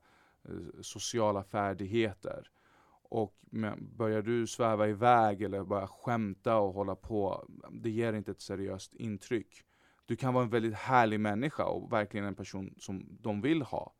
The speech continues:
för att du lättar upp på stämningen. Men just där och då, vid det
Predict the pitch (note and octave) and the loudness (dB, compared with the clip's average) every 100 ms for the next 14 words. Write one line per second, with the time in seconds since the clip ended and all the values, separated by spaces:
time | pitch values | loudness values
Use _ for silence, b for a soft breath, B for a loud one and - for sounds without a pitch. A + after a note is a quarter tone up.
0 | _ _ _ A2+ F#2+ G2+ F#2+ - A2 G#2+ | _ _ _ -2 -2 -4 -8 -8 -4 -4
1 | - G2+ F#2+ F#2+ - A2 G2+ A2+ A2+ - | 0 -2 -2 -8 -4 -2 0 0 -2 -6
2 | G#2+ b b b - A2 A#2 E3 - - | -10 b b b -6 -2 0 0 -2 -10
3 | - - C3 A#2+ A#2 - _ A#2+ C3 D#3+ | -4 0 2 2 0 -8 _ 2 2 2
4 | F3 B2 G2+ | -2 -6 -6